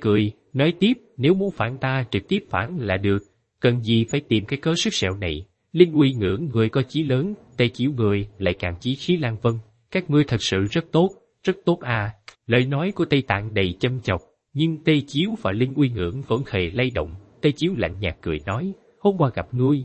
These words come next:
ta thật sự cho rằng ngươi là Tây Tạng, nên ta rất kích động, gần như nói hết kế hoạch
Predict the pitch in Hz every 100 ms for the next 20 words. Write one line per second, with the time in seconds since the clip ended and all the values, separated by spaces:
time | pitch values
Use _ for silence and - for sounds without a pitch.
0 | - 147 139 110 - 87 87 123 117 87
1 | 80 - 110 113 82 - 117 - 76 71
2 | 92 - - 151 160 151 151 196 214 -
3 | 78 80 98 _ - 101 110 120 143 175
4 | 170 165 190 190 196 -